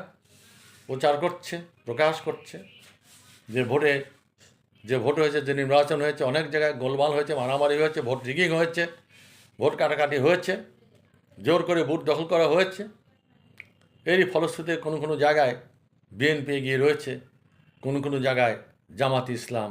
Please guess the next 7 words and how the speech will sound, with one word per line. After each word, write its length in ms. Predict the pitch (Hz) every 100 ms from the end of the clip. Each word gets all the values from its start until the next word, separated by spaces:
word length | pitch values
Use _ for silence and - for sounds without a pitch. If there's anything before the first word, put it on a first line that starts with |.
| 104
এবং 220 | 110 110
তার 220 | 117 107 98 - _ _ _ _ _ _ _ _ _ - -
সহযোগীরা 600 | - 151 156 135 123 107 98 - -
এগিয়ে 240 | 113 113
রয়েছে। 360 | 101 98 - - - _ _ _ _ _ _ _ _ _ - - - - - 85 87
যশোর, 340 | 160 165 185
কুষ্টিয়া, 500 | 180 156 - - 127